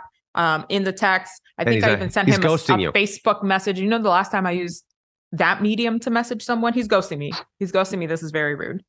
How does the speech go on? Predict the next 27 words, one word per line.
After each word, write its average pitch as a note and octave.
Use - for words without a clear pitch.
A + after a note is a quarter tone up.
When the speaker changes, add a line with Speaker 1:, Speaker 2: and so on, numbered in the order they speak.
Speaker 2:
Yeah, C#3
Speaker 1:
I -
Speaker 2:
and F#3+
Speaker 1:
am F#3+
Speaker 2:
it's F3
Speaker 1:
gonna, -
actually, C#4+
I A3
am G#3+
gonna F#3
call D3
my C3
mom. B2+
Speaker 2:
Z-, D3+
uh, F#3
you F3+
Speaker 1:
We -
Speaker 2:
have D#3
Speaker 1:
gotta -
Speaker 2:
to C3+
Speaker 1:
get E3
to C#3+
the B2+
Speaker 2:
see, -
Speaker 1:
bottom C#3+
of C#3+
this. -